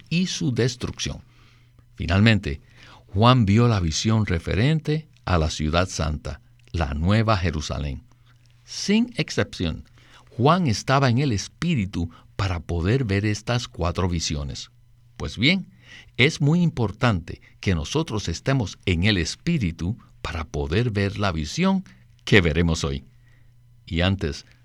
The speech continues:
de ir al primer segmento, quisiera leer los versículos dos al cuatro de Ezequiel cuarenta.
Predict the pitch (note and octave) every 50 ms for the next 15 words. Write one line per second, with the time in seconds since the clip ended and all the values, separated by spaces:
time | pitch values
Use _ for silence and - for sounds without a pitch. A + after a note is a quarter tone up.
0 | _ _ - - D2+ D#2+ F2+ G#2+ A2 G2+ D#2+ D2+ - D2 D#2 G2+ C3+ C3 - G#2
1 | D#2+ - - B2 E3 E3+ D#3 - D#3+ D3+ - - - - - _ _ - - -
2 | - D#3+ - - F#3 F3+ F3+ F3 F3 E3+ D#3 A#2+ G#2 G#2 A2+ B2 - - - -
3 | - - A2 B2 D#3+ E3 - - G2 F2+ - - C3 C3 - - A#2+ G#2+ G2 -
4 | - F2 F2 D3 E3 E3+ - F#2+ E2 E2 - - C#3 D#3+ E3 E3 - - C3+ C#3+
5 | C#3 - - - - - - A2+ G#2 F#2+ - E2+ D#2+ - - F#2+ G#2 A2+ A#2+ -
6 | - D#2 D2 D2 C#2+ C2 - - - -